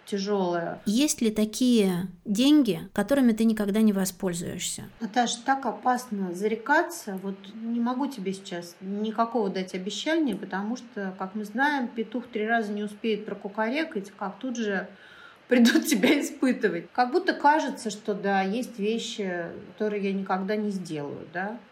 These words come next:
Speaker 1: Сейчас я рада, что мы как будто такой немножко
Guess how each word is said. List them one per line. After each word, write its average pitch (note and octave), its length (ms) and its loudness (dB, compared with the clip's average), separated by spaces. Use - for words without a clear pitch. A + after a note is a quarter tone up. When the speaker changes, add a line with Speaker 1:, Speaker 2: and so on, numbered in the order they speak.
Speaker 1:
Сейчас D4 480 -2
я A#3 160 6
рада, B3+ 420 4
что - 260 -6
мы B3+ 520 -2
как G#3+ 180 -6
будто G#3+ 720 2
такой A3 220 -2
немножко G#3+ 760 -2